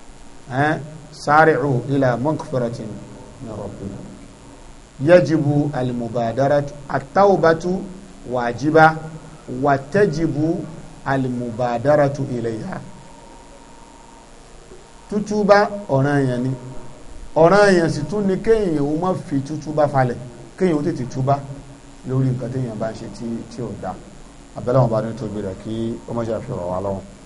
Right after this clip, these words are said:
Tamhuha, torí pé gbogbo ohun téèyàn fi tọ́jà ìdá yẹn yóò padà di nǹkan tí ó pa á rẹ́. "Wa khaliqin nasa bi khuluqin hasan." Eléyìí, wàsíyà ẹlẹ́ẹ̀kẹta yìí.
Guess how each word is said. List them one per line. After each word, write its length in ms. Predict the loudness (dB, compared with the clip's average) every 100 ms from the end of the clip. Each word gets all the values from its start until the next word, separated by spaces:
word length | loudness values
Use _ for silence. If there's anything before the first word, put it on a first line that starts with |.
| -20 -20 -20 -20 -20 -20 -20 -20 -20 -6 4
Tamhuha, 720 | 6 6 0 4 8 8 6 -6 -16 -18 -20 -10
torí 180 | 0 2
pé 120 | 6 6
gbogbo 280 | 4 2
ohun 100 | 2 2
téèyàn 340 | 2 2 2
fi 120 | 0 -4 2
tọ́jà 280 | 4 8 8
ìdá 200 | 8 4 2
yẹn 160 | 0 -6 -4
yóò 120 | -4 0
padà 300 | 0 -2 -4
di 200 | -6 -8 -10 -14 -18
nǹkan 240 | -14 -12
tí 120 | -8 -6
ó 60 | -4
pa 140 | -2
á 120 | -2
rẹ́. 120 | -2 -4 -12 -18 -20 -20 -20 -20 -20 -20 -20 -20 -20 -12
"Wa 200 | 2 4
khaliqin 640 | 10 12 12 10 4 2 4
nasa 420 | 6 6 6 4 4 4 2 -10 -10
bi 100 | -6
khuluqin 480 | -2 0 0 -2 -8
hasan." 400 | -4 -6 -6 -12 -14 -20 -20 -20 -20 -20 -8
Eléyìí, 520 | 0 6 8 8 4 -2 -10 -16 -16 -16 -14 -14 -16 -18 -4
wàsíyà 480 | 0 0 2 4 8 8
ẹlẹ́ẹ̀kẹta 540 | 8 4 2 4 4
yìí. 200 | 4 0